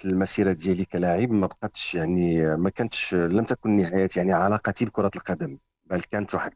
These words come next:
بداية جد-، يعني كانت بداية جديدة في المسؤوليات، آه، مسؤوليات جديدة في التدريب والتسيير، و،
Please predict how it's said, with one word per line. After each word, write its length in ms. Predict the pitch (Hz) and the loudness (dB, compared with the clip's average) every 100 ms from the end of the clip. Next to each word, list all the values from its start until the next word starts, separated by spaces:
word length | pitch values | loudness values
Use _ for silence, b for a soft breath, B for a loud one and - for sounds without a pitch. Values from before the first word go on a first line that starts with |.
| 87 | -4
بداية 580 | 82 78 90 85 87 87 | -4 -2 0 4 4 2
جد-، 280 | 78 80 - - | 0 -4 -6 -8
يعني 560 | 64 73 82 78 71 - | -6 -2 -2 -2 -2 -4
كانت 340 | 85 - - | -8 -8 -6
بداية 420 | 78 78 185 90 90 | -4 -2 0 2 2
جديدة 380 | 92 85 107 98 | 0 0 0 0
في 80 | - | -4
المسؤوليات، 1040 | 82 82 78 78 82 - 107 92 92 - - 78 | -4 0 0 0 -2 -2 0 2 0 0 -6 -2
آه، 300 | 73 71 - - _ | -2 -2 -4 -12 _
مسؤوليات 520 | 110 - - 110 117 113 | -4 -4 -2 0 2 0
جديدة 420 | 101 95 95 139 - _ _ _ 95 | -2 0 -2 -2 -4 _ _ _ -8
في 100 | - | -8
التدريب 640 | - 101 98 104 117 104 | -6 -2 0 2 2 2
والتسيير، 840 | 95 95 92 - - 98 113 120 107 b b b b - | 2 2 2 0 -2 2 2 2 -2 b b b b -2
و، 480 | 101 95 90 87 | 2 4 4 4